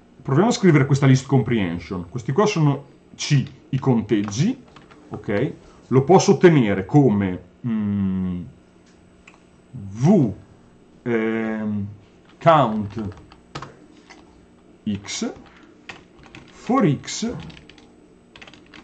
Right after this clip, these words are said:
in, così non ho neanche bisogno di fare la prima riga, for X in set V. Questo qui è il vettore che contiene tutti i conteggi,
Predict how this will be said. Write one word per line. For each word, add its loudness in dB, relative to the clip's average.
in, 2
così -6
non 2
ho 2
neanche 0
bisogno -2
di -4
fare -2
la -4
prima -6
riga, -10
for 2
X -4
in 6
set -6
V. -8
Questo 0
qui 4
è 0
il 6
vettore 2
che -4
contiene 0
tutti 0
i 4
conteggi, 0